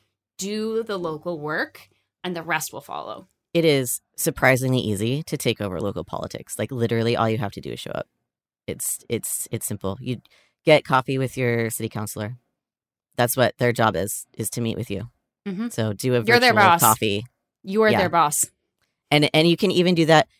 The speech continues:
Speaker 2: with your state representative, your state senator.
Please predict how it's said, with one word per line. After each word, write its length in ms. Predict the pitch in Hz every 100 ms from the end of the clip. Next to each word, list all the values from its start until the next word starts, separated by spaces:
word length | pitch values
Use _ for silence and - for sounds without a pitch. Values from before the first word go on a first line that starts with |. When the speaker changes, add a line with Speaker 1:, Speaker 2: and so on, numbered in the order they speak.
| _
Speaker 2:
with 320 | 135 143 123 -
your 240 | 139 123
state 320 | - 123 117
representative, 640 | 123 - 117 113 123 175 170
your 300 | 123 110 110
state 380 | - 117 90 -
senator. 560 | - 117 127 175 196